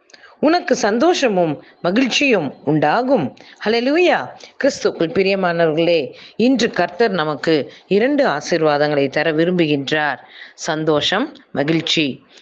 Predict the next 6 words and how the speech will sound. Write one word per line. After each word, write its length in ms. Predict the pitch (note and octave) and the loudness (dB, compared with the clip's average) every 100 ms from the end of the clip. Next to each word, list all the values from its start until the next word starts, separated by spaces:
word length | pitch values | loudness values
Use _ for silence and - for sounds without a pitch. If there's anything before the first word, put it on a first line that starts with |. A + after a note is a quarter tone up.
| _ | _
என் 320 | F#3 A3 A3 | -2 -2 -2
பிரியமானவர்களே, 960 | - C4+ C#4 F#3+ C3+ C3+ C3+ D3 C#3 C3 - - _ | 0 2 2 0 -2 -4 -4 -2 -2 -4 -12 -20 _
வாழ்விலே 680 | D3+ D#3 D#3 D3+ C#3+ C3+ C3 - - | -4 -2 0 0 2 0 -4 -12 -6
பல 440 | F3 F3+ D#3+ D#3 _ - | -2 -2 -2 -6 _ -10
துக்கங்கள், 640 | D#3+ - G3+ E3+ C#3+ C3 - - _ | -8 -2 -2 0 -4 -6 -16 -20 _
துயரங்கள், 760 | - F#3+ G3+ G#3 F3 C#3+ C3 | 0 2 2 0 0 -2 -4